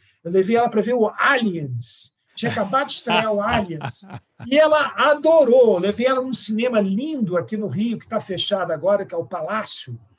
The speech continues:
Speaker 1: na Cinelândia, aqui no Rio. Um cinema muito bonito. Ela adorou. E a heroína do filme era uma mulher. Então foi <laughs> perfeito, né?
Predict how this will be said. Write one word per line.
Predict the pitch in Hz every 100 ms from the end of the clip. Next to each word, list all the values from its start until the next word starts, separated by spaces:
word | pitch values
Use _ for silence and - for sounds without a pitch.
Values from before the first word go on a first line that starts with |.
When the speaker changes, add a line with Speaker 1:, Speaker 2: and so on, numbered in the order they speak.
| _
Speaker 1:
na | 170 165
Cinelândia, | - 196 165 170 220 165 160
aqui | 170
no | 160
Rio. | 165 208 160
Um | 190
cinema | - 247 269 208 135 - _
muito | 160 233 240
bonito. | 151 185 202 226 - _ _ _ _ -
Ela | 277 320
adorou. | 339 359 339 240 294 226
E | - 285 427
a | 320
heroína | 330 294 233 302 311
do | 233
filme | - 302 339
era | 381
uma | 427 415
mulher. | 440 226 240 330 262 -
Então | - 339
foi | 339 370 381 - _
<laughs> | _ _
perfeito, | - 381 - - - - 349 415 339 - 277 175
né? | 208 277